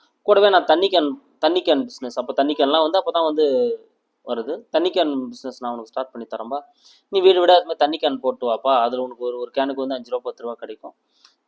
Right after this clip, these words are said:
நீ அதை வச்சு ஃபேமிலி ரன் பண்ணலாம், இந்த எக்ஸாமுக்கு படிக்கிறதெல்லாம் விட்டுருப்பா, ஆ, நான் சொல்றது உன் நல்லதுக்கு தான்ப்பா சொல்றேன்," அப்படின்னு சொல்லிட்டு சொன்னாரு. நான்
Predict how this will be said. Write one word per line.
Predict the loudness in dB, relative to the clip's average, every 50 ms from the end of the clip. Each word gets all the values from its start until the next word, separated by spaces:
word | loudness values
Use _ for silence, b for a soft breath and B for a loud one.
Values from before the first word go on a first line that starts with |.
| _
நீ | -2 0
அதை | 2 2 2 2
வச்சு | 0 -2 -6 -10 -6
ஃபேமிலி | -6 -4 -2 -2 -2
ரன் | -2 -2 -4 -6
பண்ணலாம், | -10 -10 -8 -6 -6 -6 -6
இந்த | -8 -10 -10
எக்ஸாமுக்கு | -8 -4 -4 -4 -4 -4 -4 -6
படிக்கிறதெல்லாம் | -6 -6 -6 -10 -10 -8 -8 -8 -8
விட்டுருப்பா, | -10 -12 -12 -8 -4 -2 -2 -2 -2 -4 -10 _ _ _ _ _ _
ஆ, | -10 -8 -8 -6 -8 -10 -12 -12 -14 -14 -18 _ _ _ _ _ _ _ _ _ -8
நான் | -8 -6 -2
சொல்றது | -2 -2 -2 -2 -2 -4
உன் | -4 -2 -4
நல்லதுக்கு | -2 -4 -4 -6 -6 -8 -8
தான்ப்பா | -8 -8 -10 -12 -10 -10
சொல்றேன்," | -10 -10 -8 -10 -10 -10 -12 -16 _ _ _ _ _ _ _ _ _ _ _ _ _ _ -12
அப்படின்னு | -12 -12 -12 -12 -16 -18
சொல்லிட்டு | -20 -20 -20 -18 -18
சொன்னாரு. | -18 -16 -16 -14 -16 -16 -18 _ _ _ _ _ _ _
நான் | -8 -4 0 2 4 4